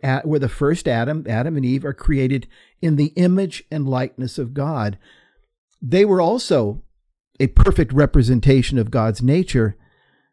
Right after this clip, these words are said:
That was lost. And that's why when we come to Christ in his sacrificial death, we come to Second Corinthians chapter three, where he says, oh, now I'm paraphrasing again 'cause I don't have it here, but he says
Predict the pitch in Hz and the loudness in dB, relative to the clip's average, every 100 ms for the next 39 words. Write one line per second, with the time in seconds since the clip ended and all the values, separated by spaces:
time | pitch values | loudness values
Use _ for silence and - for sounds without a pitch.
0 | _ _ 147 160 175 135 143 170 185 98 | _ _ 0 2 2 0 0 -2 -4 -6
1 | - - _ _ _ _ _ _ - 120 | -10 -16 _ _ _ _ _ _ -6 -4
2 | 135 151 160 147 143 143 131 131 127 120 | -2 -4 -2 -2 -2 -4 -2 -4 -4 -4
3 | - 143 156 - - - _ _ _ - | -2 -2 -2 -6 -14 -20 _ _ _ -6
4 | 123 123 117 - 135 131 120 135 - 107 | -2 0 -2 -2 -2 -2 -4 -4 -2 -6
5 | 101 139 143 139 - _ _ _ - 120 | -4 -2 -2 -4 -8 _ _ _ -10 -6
6 | 131 117 - 160 - 151 151 147 151 139 | -4 -4 -2 -2 -2 -6 -2 -2 0 -2
7 | 127 - 135 120 - 104 - 160 165 165 | -2 -2 -2 -2 -2 -4 -2 0 2 0
8 | 156 - - - 123 117 131 - 139 131 | -2 -4 -4 -2 -2 0 0 0 0 2
9 | 120 - - - - 143 131 131 139 123 | 0 -2 -4 -4 -8 -4 -4 -4 -6 -4
10 | 143 127 139 123 120 110 117 107 113 123 | -4 -4 -4 -4 -4 -4 -4 -2 -2 -2
11 | 120 120 110 113 113 104 120 127 - 143 | -2 -2 -2 -2 -2 -2 -2 -2 2 2
12 | 131 | 2